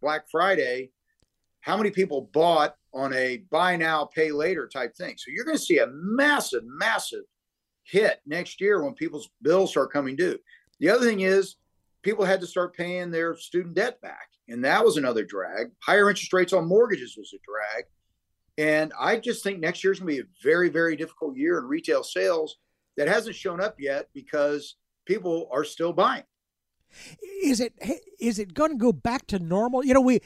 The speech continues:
Speaker 2: we talk about the, the travel industry as pre, you know, two thousand nineteen and after two thousand nineteen, back when it was sort of normal. And there was a lot of revenge tra-, revenge travel that's been taking place, too. People were, had money and they were built up. They wanted to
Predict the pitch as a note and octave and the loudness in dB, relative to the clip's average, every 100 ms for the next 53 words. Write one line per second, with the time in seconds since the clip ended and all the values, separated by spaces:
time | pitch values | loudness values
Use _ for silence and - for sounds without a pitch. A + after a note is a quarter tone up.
0 | - A3+ B3 D#4+ B3 G#3 G3+ F#3 E3+ E3+ | -2 -2 2 2 4 2 2 -2 -2 -6
1 | C4+ C4+ G#3+ D#3+ D3 C#3 F3 E3 - _ | 0 0 0 -2 -4 -6 -4 -4 -6 _
2 | - E3+ - - C#4 B3 A3+ F3 C#3 - | -6 -6 -6 0 2 2 2 -4 -6 -2
3 | A3+ A3 F#3 E3+ E3 D#3 - F3 D3 D3 | 2 2 0 -2 -6 -6 -6 -8 -8 -10
4 | - _ _ - A3 E3+ G3+ F3 C#3 F3+ | -18 _ _ -10 -4 0 0 -2 -4 -2
5 | D#3 D3 C3 C3 B2+ A2 F#3+ A#2 D#3 - | -2 -4 -6 -12 -12 -8 -8 -6 -4 -4
6 | G3+ D#3 D3+ B2+ - _ - F#3+ D#3 D#3+ | -6 -8 -12 -16 -20 _ -8 -6 -4 -4
7 | G3+ D3+ - - - E4 A4 F#4 C#4+ C#4 | -4 -6 -10 -14 -4 2 2 2 2 0
8 | C4+ A3+ E3 G3 F3 - - C4 G3+ A3+ | 2 0 0 -2 -2 -8 -6 -6 -6 -6
9 | E3+ D#3+ A3 G3 - A3+ D4 G#3+ C3+ - | -4 -2 -2 -4 -8 -4 -4 -6 -10 -10
10 | D#3 A#2+ D3+ - G#2 - A#2+ A#2 - C4 | -14 -10 -10 -12 -20 -20 -20 -18 -10 -8
11 | D3 _ _ - G3+ F3 D#3+ D#3 E3+ E3 | -8 _ _ -6 -4 -2 -2 -4 -4 -4
12 | D#3+ D3+ F3+ E3+ E3 D3 B2 A2+ F3 F3+ | -4 -2 -2 -2 -4 -6 -8 -6 -4 -4
13 | F3+ D3+ D#3+ C#3+ C#3+ F3+ D3+ C#3+ | -4 -8 -8 -12 -10 -10 -10 -14